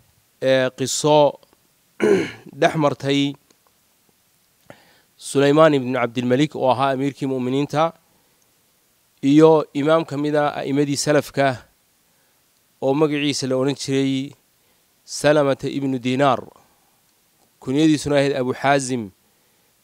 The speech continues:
Almadaniyi, raximahullahu tacaala. Ee, Sulaymaan ibn, ibnu Cabdilmalik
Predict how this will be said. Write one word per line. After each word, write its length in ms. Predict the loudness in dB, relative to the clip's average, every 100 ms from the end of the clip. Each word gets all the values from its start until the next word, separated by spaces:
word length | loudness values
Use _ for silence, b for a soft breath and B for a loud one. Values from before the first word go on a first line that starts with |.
| -4
Almadaniyi, 720 | 0 0 0 0 0 0 0
raximahullahu 680 | 0 -4 -2 -2 0 0 0
tacaala. 400 | -6 -6 -6 -8 -16 _ _ _ _ _ _ _ _ _ _ _ _ -4
Ee, 640 | 2 4 4 2 0 -2 -6 -12
Sulaymaan 520 | -4 2 4 6 8
ibn, 200 | 6 4
ibnu 240 | 2 0 0
Cabdilmalik 560 | 0 0 0 2 0